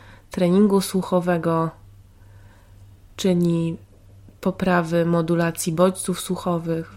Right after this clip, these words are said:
według nazewnictwa integracji sensorycznej. No i jest, e,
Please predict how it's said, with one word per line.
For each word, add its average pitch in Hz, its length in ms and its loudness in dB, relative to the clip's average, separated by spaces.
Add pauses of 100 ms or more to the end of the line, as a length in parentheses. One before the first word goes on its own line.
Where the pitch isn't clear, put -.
według 160 540 -8 (140)
nazewnictwa 175 920 0 (540)
integracji 180 600 -2
sensorycznej. 214 840 -2 (1000)
No 262 320 4
i 220 420 2
jest, 185 440 -2
e, 277 100 -8